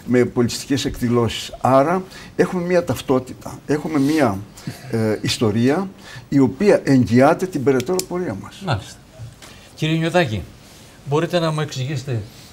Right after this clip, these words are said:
Speaker 2: τι θα πει έξυπνη πόλη; Και ξέρετε γιατί το λέω, ε; Γιατί έχετε κάνει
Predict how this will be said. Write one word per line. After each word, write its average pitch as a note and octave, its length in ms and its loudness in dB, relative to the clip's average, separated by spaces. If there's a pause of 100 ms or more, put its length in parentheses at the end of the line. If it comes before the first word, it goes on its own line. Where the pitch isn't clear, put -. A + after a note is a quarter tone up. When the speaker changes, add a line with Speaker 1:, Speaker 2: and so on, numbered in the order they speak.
(300)
Speaker 2:
τι F#3 100 -2
θα D3+ 160 0
πει D3 240 -4
έξυπνη C#3 460 -6
πόλη; C3+ 380 -8 (1200)
Και B2+ 300 0
ξέρετε A#2+ 380 2
γιατί G2 200 -4
το F2 120 -4
λέω, E2+ 180 -4
ε; - 120 -2 (960)
Γιατί B2 220 -4
έχετε A#2 240 -6
κάνει A#2 420 -4